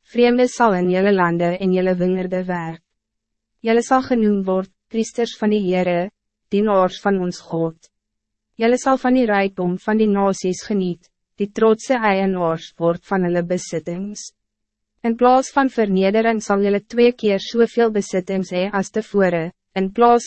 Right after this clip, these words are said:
van minachting sal julle lof ontvang oor wat julle besit. Julle sal in julle land twee keer soveel besit as tevore en julle sal altyd vreugde hê. Ek is die Heere, ek het die reg lief,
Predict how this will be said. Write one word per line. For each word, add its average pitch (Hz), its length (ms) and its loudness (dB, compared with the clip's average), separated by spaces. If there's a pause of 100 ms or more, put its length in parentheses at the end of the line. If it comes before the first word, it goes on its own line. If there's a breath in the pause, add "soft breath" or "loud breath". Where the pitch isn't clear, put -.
van 254 160 4
minachting 190 640 0
sal 190 240 0
julle 185 180 0
lof 185 320 0
ontvang 175 480 -4
oor 180 220 -2
wat 180 260 -6
julle 185 240 -2
besit. 180 460 -8 (800)
Julle 240 180 2
sal 233 220 2
in 220 100 2
julle 226 160 4
land 202 360 2
twee 240 280 2
keer 190 240 0
soveel 226 540 0
besit 190 420 -6
as 196 160 -6
tevore 185 600 -2
en 190 120 0
julle 190 240 0
sal 196 160 2 (140)
altyd 220 400 0
vreugde 180 420 -2
hê. 175 220 -6 (840)
Ek 233 140 -2
is 226 100 -6
die 233 140 -2
Heere, 208 500 0 (220)
ek 196 240 -4
het 208 80 -2
die 214 100 2
reg 196 300 2
lief, 175 400 -4